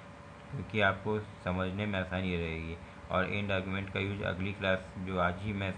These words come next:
सुबह दे दूँगा, आप दोनों को compare करा सकते हैं, तो उसमें कई similarities मिलेंगी और कई difference मिलेंगे। Shape और end का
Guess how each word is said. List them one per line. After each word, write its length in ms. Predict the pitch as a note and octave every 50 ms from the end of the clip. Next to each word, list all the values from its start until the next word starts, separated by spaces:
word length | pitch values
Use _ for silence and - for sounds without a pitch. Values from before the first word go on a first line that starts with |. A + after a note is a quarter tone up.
| - - -
सुबह 220 | - F2+ F2+ F#2 F#2
दे 160 | F2 F#2 F#2
दूँगा, 340 | F2+ F2+ F2 F2 F#2 G#2 A#2+ - - - - - - - -
आप 160 | E2+ F2+ G2 F#2 F2+
दोनों 260 | F#2 F#2 F#2 G2 G2+
को 120 | - G2+ F#2
compare 420 | - F#2+ F#2 F2+ - F#2+ G2 G2
करा 200 | G2 G2 G2 F#2+
सकते 320 | F#2 - F#2 F2 - -
हैं, 140 | G#2 A#2 A#2
तो 140 | - G#2+ G2+
उसमें 380 | F#2 F2+ F#2+ G2+ G#2 A2 A2 - -
कई 140 | G2 G2+ G2
similarities 800 | - F#2+ F#2+ F#2 F#2 F2+ F2+ F2+ F2+ F2 G#2 G#2 G#2 G2+ - G#2+
मिलेंगी 360 | G2+ G2 G2 G2 G2+ G#2+ A2
और 120 | G#2+ G#2+ -
कई 120 | - F#2+
difference 400 | F#2+ F#2+ F2+ F2 F#2+ F#2+ F#2+ F#2 F2 - -
मिलेंगे। 340 | F2 E2+ E2 E2 E2 E2 E2+ - - - - - - - - -
Shape 260 | G#2+ G#2+ A2 G#2+ - G#2
और 240 | G#2+ G#2+ G#2+ - -
end 280 | G#2 F#2+ G2+ G2+ G#2 G2
का 220 | F#2+ G2 G2